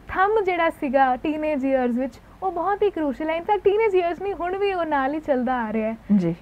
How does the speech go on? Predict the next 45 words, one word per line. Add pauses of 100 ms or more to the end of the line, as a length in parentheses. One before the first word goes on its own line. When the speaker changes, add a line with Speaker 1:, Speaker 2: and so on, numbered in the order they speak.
Speaker 1:
ਤੇ
I
think
ਜੇ
ਉਹ
support
ਮਿਲ
ਜਾਵੇ (340)
spirituality
ਦੀ, (200)
Speaker 2:
ਹਮ।
Speaker 1:
ਗੁਰੂ
ਗ੍ਰੰਥ
ਸਾਹਿਬ
ਜੀ
ਦੀ, (400)
ਤੁਹਾਨੂੰ
ਇੱਕ (120)
ਸਹੀ
ਰਾਹ
ਦਿਖਾਉਣ
ਵਾਲਾ
ਮਿਲ
ਜਾਏ, (120)
ਗੁਰੂ (140)
ਮਿਲ
ਜਾਏ, (480)
ਉਸ
ਤੋਂ
ਵੱਡੀ
ਗੱਲ
ਕੋਈ
ਨਹੀਂ। (360)
ਅਤੇ
ਜਦੋਂ
ਤੁਹਾਨੂੰ
ਉਹ
ਮਿਲ
ਜਾਏਗਾ,
ਫਿਰ
ਤੁਸੀਂ
ਕੁਰਾਹੇ
ਪਾਓਗੇ
ਹੀ
ਨਹੀਂ।